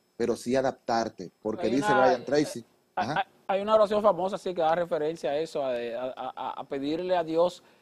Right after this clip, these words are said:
Speaker 2: que te dé la suficiente fuerza para cambiar lo que puedes cambiar, que te dé la suficiente resignación para no cambiar lo que no puedes cambiar,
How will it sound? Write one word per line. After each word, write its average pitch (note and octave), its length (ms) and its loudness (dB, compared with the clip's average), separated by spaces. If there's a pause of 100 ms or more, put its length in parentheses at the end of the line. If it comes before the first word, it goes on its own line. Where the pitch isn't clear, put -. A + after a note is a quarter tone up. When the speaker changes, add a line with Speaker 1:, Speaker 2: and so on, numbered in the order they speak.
(160)
Speaker 2:
que D#3 120 0
te D#3 160 0
dé D#3 160 4
la F3+ 100 4
suficiente E3+ 540 -4
fuerza F3 360 2
para D3 220 -2
cambiar C#3+ 460 2
lo D#3 100 0
que C#3 100 -6
puedes D#3+ 300 2
cambiar, F#3 600 4
que D#3 100 -6
te D3+ 140 -6
dé E3+ 160 2
la F#3 320 4
suficiente F3 640 -4
resignación F3+ 680 2
para D#3+ 240 6
no F#3 220 2
cambiar G3 440 6
lo E3+ 120 2
que E3 80 2
no E3+ 120 0
puedes F#3+ 220 0
cambiar, F3+ 500 2